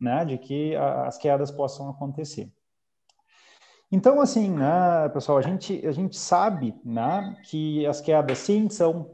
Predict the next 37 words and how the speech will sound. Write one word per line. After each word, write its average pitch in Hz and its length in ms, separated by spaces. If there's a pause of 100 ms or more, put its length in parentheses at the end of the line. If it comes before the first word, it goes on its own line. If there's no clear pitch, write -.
né, 123 180
multifatoriais, 139 1120
é, 131 320
elas 139 260
dependem 156 540
aí 160 40
de 156 80
um 156 120
grupo 151 340
grande 160 480
de 135 100
fatores 143 460
de 120 100
risco, 170 640
né, 143 140
alguns 147 380
são 151 100
modificáveis, 143 1000
outros 143 400
não 131 240
são, 139 360 (320)
né, 127 360
modificáveis, 147 920
alguns 147 260
são 165 140
mais 160 240
intrínsecos 156 800
ao 139 100
sujeito, 135 600
né, 165 340
é, 131 160
outros 151 340
são 160 140
mais 151 220
relacionados 151 480
ao 143 120
ambiente. 170 800